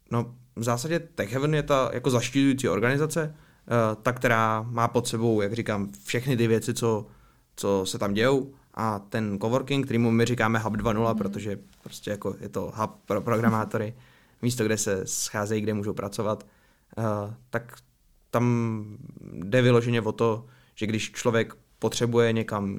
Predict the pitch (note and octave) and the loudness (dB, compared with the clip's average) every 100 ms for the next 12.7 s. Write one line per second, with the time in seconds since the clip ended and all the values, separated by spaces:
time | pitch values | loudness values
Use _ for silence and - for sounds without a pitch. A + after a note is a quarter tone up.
0 | G#2+ G#2 A2+ G#2+ F#2 - - A2 A2 G#2+ | -6 -4 -4 -4 -6 -4 -2 -2 -2 -2
1 | A2 G#2 - G2+ G2 F#2 G#2+ G#2 B2 B2 | -2 -2 -4 -4 -4 -2 -2 -2 -2 -2
2 | A2+ A2+ G#2 G#2 G#2+ G#2 G2+ G2+ G2 - | 0 0 -2 -4 -4 -4 -2 -2 -2 -12
3 | - - _ - G#2+ G2 G2+ A2 - A2+ | -20 -20 _ -8 -4 -2 -2 -2 -2 -4
4 | A2 - G2+ A#2 G#2+ G2 G#2 G#2 A2 A#2 | -4 -4 -2 -2 -2 -2 -4 -2 0 0
5 | A2+ A2 A2 G2+ - - G2 G2 G2+ G#2+ | 0 -2 -4 -8 -16 -8 -2 -2 0 -4
6 | G#2+ A#2 A#2 A2+ A2+ - - A#2+ A#2 G#2+ | -2 -2 -2 -4 -6 -8 -10 -8 -6 -6
7 | - A2+ A2+ - - - - _ - A#2 | -4 -4 -4 -8 -20 -20 -20 _ -10 -6
8 | A2 G#2 G2+ G#2 A#2+ - _ - A2 - | -4 -4 -8 -10 -14 -16 _ -8 -8 -10
9 | - - _ _ _ _ _ - A#2 A2 | -20 -20 _ _ _ _ _ -8 -2 0
10 | G#2+ G#2+ A2+ A#2 A2 A2 G#2+ G#2+ G#2 G#2+ | 0 0 2 0 0 -2 -2 -4 -4 -6
11 | G#2+ G#2+ G2+ G2+ F#2+ G2 G2+ - G#2+ G#2 | -2 -2 -4 -8 -6 -6 -6 -8 -6 -4
12 | A2 A2+ G#2+ A2 G#2+ A2+ A2+ | -2 -2 -2 -2 -2 -2 -2